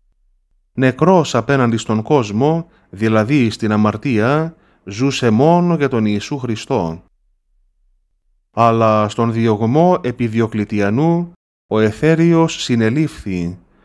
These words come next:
Ούτε οι απειλές όμως, ούτε και οι υποσχέσεις, ούτε οι ραβδισμοί,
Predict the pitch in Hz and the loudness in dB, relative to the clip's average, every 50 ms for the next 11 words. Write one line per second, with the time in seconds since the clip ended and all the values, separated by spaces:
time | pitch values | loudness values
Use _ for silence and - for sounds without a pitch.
0 | _ _ _ _ - - 139 170 185 180 180 160 147 135 123 117 - 117 117 120 | _ _ _ _ -6 0 2 2 4 4 2 2 4 4 2 2 2 0 0 0
1 | 131 123 110 - - 135 123 107 117 143 156 151 - - - 135 165 180 175 175 | 0 0 -2 -2 0 0 2 2 2 0 0 -2 -4 -8 -4 -2 0 0 0 0
2 | 147 127 - 117 113 110 110 107 - 151 - - - - 135 120 104 - - 160 | -2 -2 0 0 0 0 0 -2 -4 -6 -6 -6 -4 -2 -2 -2 -2 -4 -4 -2
3 | 170 180 175 - - - _ _ _ _ _ _ _ _ - 135 175 185 180 185 | -2 -2 -4 -6 -14 -16 _ _ _ _ _ _ _ _ 0 2 4 4 4 4
4 | 151 147 143 131 135 127 113 127 117 117 117 110 113 117 131 151 139 107 90 92 | 2 2 2 2 2 2 0 0 0 0 0 0 -2 -2 -2 0 0 0 0 -2